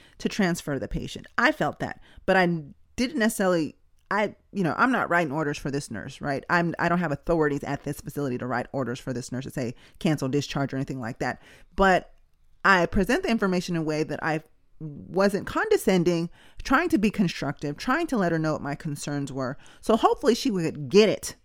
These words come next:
and come around, but it seemed like she didn't get it. She was so resistant and just basically wanted to wash her hands of the patient. I was frustrated by that. I, it actually made me sad. It made me sad because you guys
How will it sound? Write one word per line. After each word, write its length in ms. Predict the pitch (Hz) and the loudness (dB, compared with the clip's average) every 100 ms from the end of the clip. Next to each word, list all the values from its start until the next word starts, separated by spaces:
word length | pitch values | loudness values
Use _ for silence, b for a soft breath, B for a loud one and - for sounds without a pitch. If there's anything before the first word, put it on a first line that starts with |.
| _ - | _ -8
and 120 | 160 | -4
come 160 | 165 170 | 2 2
around, 260 | 151 139 151 | 2 0 0
but 100 | 185 | -2
it 100 | 196 | 0
seemed 220 | 247 254 | -2 0
like 140 | 185 | -2
she 220 | - - | -4 -8
didn't 380 | 151 175 175 151 | 0 0 0 -6
get 180 | 120 143 | -6 -6
it. 180 | 101 - b b b | -6 -12 b b b
She 180 | - 196 | -4 0
was 160 | 180 | 0
so 220 | - 220 | 4 4
resistant 560 | 226 190 165 165 - 139 | 6 2 2 -2 -4 -4
and 100 | 151 | -2
just 260 | 160 151 - _ - - | -4 -4 -14 _ -20 2
basically 380 | 208 208 180 | 2 2 0
wanted 220 | 165 165 143 | 0 0 -2
to 60 | |
wash 320 | 139 135 151 | -2 -2 -4
her 120 | 139 143 | -4 -4
hands 200 | 123 131 | -4 -6
of 100 | - | -8
the 60 | |
patient. 340 | 160 131 113 - | -8 -8 -8 2
I 180 | 220 247 | 6 6
was 140 | 208 | 4
frustrated 500 | - 127 - 127 113 | -2 -6 -6 -8 -6
by 140 | 110 | -6
that. 180 | 113 131 - | -6 -6 -2
I, 160 | 208 - | -2 0
it 120 | 226 | -2
actually 240 | 311 - | -2 -4
made 160 | 392 381 | -8 -6
me 80 | 294 | -6
sad. 600 | - 170 165 160 127 156 b b b b b | -2 2 2 0 -6 -10 b b b b b
It 100 | 185 | 0
made 200 | 226 226 | 2 2
me 100 | 233 | 0
sad 400 | - 160 147 139 | 0 -2 -2 -2
because 260 | - 180 170 | -2 -2 -2
you 80 | |
guys 460 | 180 190 185 185 | -4 -2 -2 -4